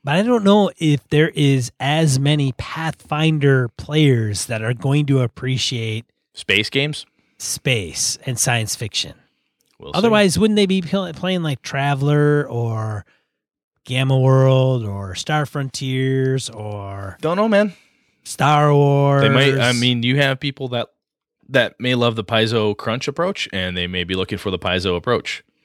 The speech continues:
Speaker 1: And I don't disagree with that. I'm just wondering if they can get a lot of their base to move over to that game.
Speaker 2: I don't
Speaker 1: So,
Speaker 2: know. We'll see.
Speaker 1: One, one thing I would be interested in is if you're a Pathfinder game and, uh,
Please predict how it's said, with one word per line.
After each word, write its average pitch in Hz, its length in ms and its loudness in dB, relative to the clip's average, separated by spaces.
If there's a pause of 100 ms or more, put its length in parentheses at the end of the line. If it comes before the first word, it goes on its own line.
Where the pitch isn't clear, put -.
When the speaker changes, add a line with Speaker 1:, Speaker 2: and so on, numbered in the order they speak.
(420)
Speaker 1:
And 170 160 2
I 214 100 4
don't 185 320 4
disagree 147 560 2
with 220 140 2
that. 247 260 -2
I'm 139 100 0
just 143 200 0
wondering 147 300 0
if 113 80 -2
they 127 100 0
can 120 100 -6
get 131 200 -2 (500)
a 139 100 0
lot 120 360 2
of 117 80 0
their 117 160 0
base 117 380 -2
to - 100 -10
move 107 200 -4
over 107 260 -2
to 101 60 -8
that 92 220 -12
game. 101 300 -14 (920)
Speaker 2:
I 87 60 2
don't 180 40 2
Speaker 1:
So, 214 220 4
Speaker 2:
know. 123 140 -8
We'll 95 80 -6
see. 160 220 2
Speaker 1:
One, 170 220 2 (100)
one 160 200 2
thing 190 140 4
I - 20 4
would 180 140 4
be 165 120 2
interested 156 360 0
in 127 200 -2
is 127 260 2
if 120 120 -4
you're 151 140 4
a - 20 -2
Pathfinder 143 560 0
game 110 560 -4
and, 120 480 0
uh, 110 300 -6